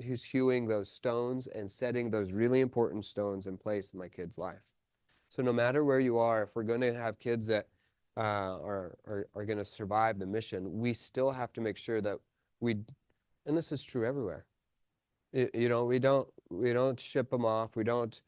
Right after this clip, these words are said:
uh, delegate the r-, the role of parenting and setting those cornerstones, those foundational stones in their life.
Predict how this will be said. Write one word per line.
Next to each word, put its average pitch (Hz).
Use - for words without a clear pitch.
uh, 107
delegate 110
the 104
r-, 101
the 110
role 113
of 101
parenting 117
and 98
setting 120
those 110
cornerstones, 117
those 101
foundational 110
stones 95
in 87
their 90
life. 107